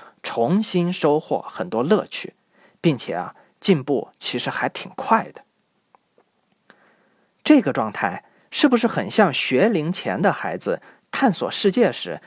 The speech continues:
那种天然放松的感觉呢？这说明什么？说明是存在一种状态的，这种状态让学习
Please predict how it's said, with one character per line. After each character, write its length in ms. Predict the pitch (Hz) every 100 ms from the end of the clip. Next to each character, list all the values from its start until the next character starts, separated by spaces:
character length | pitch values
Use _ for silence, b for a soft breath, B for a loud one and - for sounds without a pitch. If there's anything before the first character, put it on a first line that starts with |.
| b
那 180 | - 113
种 260 | 98 78 - _
天 280 | - 208 208
然 240 | 101 120
放 300 | - - 151
松 260 | - 220 240
的 80 | 160
感 220 | - -
觉 160 | -
呢？ 140 | 90 - _ _ _ _ _ b b b b b b b b _ _ _
这 140 | - 185
说 240 | - 240
明 200 | 180 98
什 160 | - -
么？ 120 | - - _ _ B B B
说 220 | - 262
明 160 | 202 220
是 160 | 147
存 420 | - - - 101
在 160 | 175 220
一 140 | 190
种 160 | - -
状 240 | - 185 113
态 220 | - 76
的， 160 | - _ _ b b -
这 100 | 156
种 160 | - 98
状 180 | 117
态 220 | 107 - -
让 200 | 151 127
学 200 | - 127
习 300 | - 110